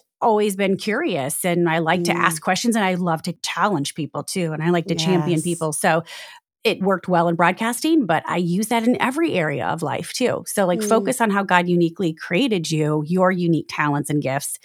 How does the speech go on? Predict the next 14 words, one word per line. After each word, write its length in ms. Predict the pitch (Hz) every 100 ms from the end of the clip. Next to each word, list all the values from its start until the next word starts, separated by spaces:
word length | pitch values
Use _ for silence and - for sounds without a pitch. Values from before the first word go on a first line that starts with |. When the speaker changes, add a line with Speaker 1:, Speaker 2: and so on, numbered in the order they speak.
| - - - -
Speaker 1:
Everyone 420 | 190 175 175 160
has 300 | 160 156 -
unique 220 | 156 -
talents 380 | - - - -
and 120 | - -
gifts. 460 | - - - - -
Speaker 2:
Yes. 600 | 185 147 135 123 - - - _ _ _ _ -
And 200 | 185 196
you're 180 | 196 208
bringing 360 | 202 208 214 220
those 180 | 214
to 100 | -
motherhood 540 | 254 214 196 196 220 -
too. 340 | 190 156 104